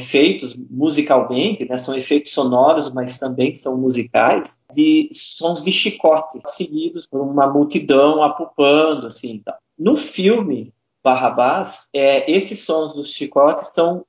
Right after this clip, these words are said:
é, o corpo de Cristo sendo fustigado pelos chicotes. E o povo lá meio que celebrando aquela, né, aquela, aquele castigo grotesco. Isso é muito interessante se a gente sair da questão meramente diegética do,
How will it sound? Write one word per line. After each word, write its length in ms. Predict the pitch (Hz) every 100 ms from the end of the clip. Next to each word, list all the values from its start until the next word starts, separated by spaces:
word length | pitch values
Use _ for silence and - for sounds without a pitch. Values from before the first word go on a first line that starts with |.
| _ -
é, 160 | 143
o 160 | 147 151
corpo 320 | - 165 175
de 80 | 190
Cristo 500 | 190 175 180 202 -
sendo 600 | - 190 165 190 226 220
fustigado 840 | - 208 - 247 185 160 180 196 - _ -
pelos 200 | 196 -
chicotes. 720 | 294 - 196 175 - - - _ 127
E 460 | 135 143 175 - _
o 100 | 127
povo 520 | 127 139 123 175 151
lá 400 | 123 117 131 131
meio 260 | 127 127 147
que 80 | -
celebrando 800 | - 143 175 - 131 139 175 120
aquela, 480 | 110 117 117 107 - - 113
né, 220 | 127 135
aquela, 480 | - _ 120 120 113 _
aquele 180 | - -
castigo 460 | 127 - 135 127
grotesco. 640 | 127 143 - 135 104 - - -
Isso 260 | 185 208
é 40 | 247
muito 280 | 196 269 311
interessante 720 | 240 196 151 - 147 214 -
se 80 | 139
a 20 |
gente 220 | 131 -
sair 540 | - 139 127 143 190 - -
da 100 | 123
questão 400 | 135 127 135 131
meramente 520 | 131 127 123 123 -
diegética 760 | 123 113 107 120 156 - 120
do, 260 | 107 110